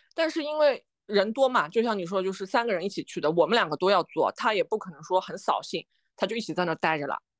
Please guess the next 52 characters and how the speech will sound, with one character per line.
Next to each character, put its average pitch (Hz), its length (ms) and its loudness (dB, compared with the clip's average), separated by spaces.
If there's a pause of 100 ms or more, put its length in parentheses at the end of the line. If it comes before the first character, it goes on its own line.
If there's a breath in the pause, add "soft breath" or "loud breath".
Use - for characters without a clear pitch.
(960)
她 269 160 2
一 285 80 -2
开 311 160 0
始 - 100 -8
的 165 60 -4
想 165 180 -10
法 156 120 -10
是 156 120 -18
说， 170 260 -4 (220 soft breath)
看 247 200 -2
我 180 80 0
们 175 100 -4
俩 143 160 -2
做， 139 160 -6
她 - 160 -6
不 196 100 -12
做， 214 260 -2 (440)
然 165 120 -4
后 202 120 -8
所 196 160 -6
以 190 40 -2
老 160 140 -2
师 202 140 -10
也 160 40 -6
没 175 120 -8
给 170 80 -10
她 180 120 -10
点 135 200 -6
那 156 80 -10
个 - 80 -6
枪。 - 420 -2 (380 soft breath)
然 190 120 2
后 220 80 2
后 285 100 2
来 233 140 2
看 - 220 -10
着 220 80 -6
看， 185 180 -8
她 180 40 -10
觉 202 160 -4
得 226 80 -2
好 - 120 -8
像 208 140 -10
挺 262 160 -6
有 254 140 2
意 214 160 -4
思 - 160 -14
的， - 180 -6
然 147 100 -6
后 160 60 -2
她 190 140 -2
就 180 180 4